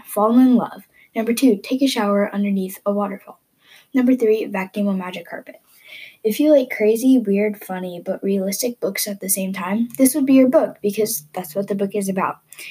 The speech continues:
And sadly, if you don't like those things, this book may not be very interesting to you,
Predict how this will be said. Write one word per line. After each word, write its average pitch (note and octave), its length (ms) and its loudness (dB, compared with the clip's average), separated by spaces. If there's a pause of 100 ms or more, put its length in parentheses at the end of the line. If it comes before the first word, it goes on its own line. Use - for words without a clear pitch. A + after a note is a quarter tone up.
(160)
And G#3+ 120 -4
sadly, A3 400 4
if A3 120 -4
you A#3+ 100 0
don't A#3 220 2
like G3 180 -2
those F#3+ 160 -4
things, E3+ 280 -6
this G3+ 180 -2
book G3+ 280 -2
may F#3+ 300 0
not F#3+ 240 0
be F3+ 160 -8
very F3 240 -10
interesting - 580 -8
to - 80 -14
you, - 220 -16